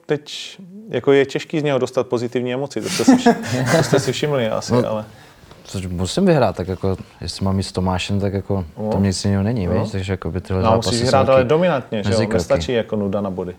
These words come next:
Speaker 2: Tak to jsem mi říkal už minule a taky
Speaker 1: No.
Speaker 2: to neplatilo, ne, ne to.
Speaker 1: Platí to pořád,
Speaker 2: Nestačilo.
Speaker 1: to, ten příběh pokračuje.
Speaker 2: Jo, tak jo.
Speaker 1: No. Je to tak? <laughs> Tak jo,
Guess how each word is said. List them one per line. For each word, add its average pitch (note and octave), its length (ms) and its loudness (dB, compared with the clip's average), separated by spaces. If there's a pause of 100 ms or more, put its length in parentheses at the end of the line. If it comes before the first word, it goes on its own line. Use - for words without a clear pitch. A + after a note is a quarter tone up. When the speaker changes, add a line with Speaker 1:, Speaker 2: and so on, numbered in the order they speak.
(160)
Speaker 2:
Tak G2+ 140 -4
to G#2 100 0
jsem A2+ 120 0
mi G#2+ 80 4
říkal A2 240 4
už G#2+ 120 -2
minule A#2+ 360 2
a F#2+ 60 0
taky A2+ 180 2
Speaker 1:
No. C#3+ 60 4
Speaker 2:
to G2+ 100 2
neplatilo, F2 480 -2
ne, F#2+ 100 0 (480)
ne F2 60 -2
to. D#2+ 200 -6 (260)
Speaker 1:
Platí A#2 280 4
to G3 80 4
pořád, D#3+ 220 4
Speaker 2:
Nestačilo. F#2+ 340 0
Speaker 1:
to, B2+ 80 4
ten C3+ 220 0
příběh C#3 280 0
pokračuje. D3+ 520 -2 (260)
Speaker 2:
Jo, C3+ 260 -4
tak - 180 -10
jo. A#2 80 -2
Speaker 1:
No. D3+ 100 -8 (2000)
Je A2 80 0
to A#2 100 -2
tak? E3+ 300 0 (460)
<laughs> - 1080 0
Tak D#3 200 2
jo, A#3 240 6